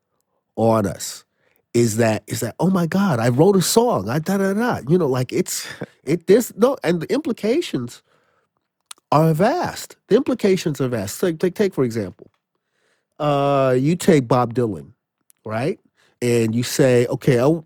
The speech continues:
I wanna think about Bob Dylan between Highway sixty-one Revisited and Nashville Skyline." There's a,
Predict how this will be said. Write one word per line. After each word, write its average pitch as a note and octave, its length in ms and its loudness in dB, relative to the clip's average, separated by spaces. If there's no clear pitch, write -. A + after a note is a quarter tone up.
I D3+ 60 2
wanna F#3+ 260 2
think D#3+ 300 0
about B2 440 -2
Bob D3 200 2
Dylan C#3 180 4
between A#2 640 -2
Highway D#3 340 2
sixty-one D3+ 540 2
Revisited A2+ 880 2
and G#2+ 180 2
Nashville A2 440 0
Skyline." E2+ 640 -4
There's A2 180 -2
a, G2 80 -8